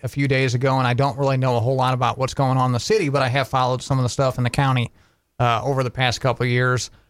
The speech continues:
Um, one thing is that, uh, some of the local volunteer fire departments, their, uh, budgets were,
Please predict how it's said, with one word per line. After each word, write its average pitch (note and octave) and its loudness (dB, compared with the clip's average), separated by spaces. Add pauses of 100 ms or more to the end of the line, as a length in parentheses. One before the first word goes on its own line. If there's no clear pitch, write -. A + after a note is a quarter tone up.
(140)
Um, B2+ 2
one D#3+ 0
thing E3 0
is C#3 0
that, C#3 0 (180)
uh, A#2+ 0 (320)
some E3+ -2
of D3 0
the C3+ 0
local D3+ 0
volunteer C#3 0
fire C3+ 0
departments, B2+ -2 (680)
their, C3 2
uh, A#2+ 2
budgets C#3+ -2
were, B2 0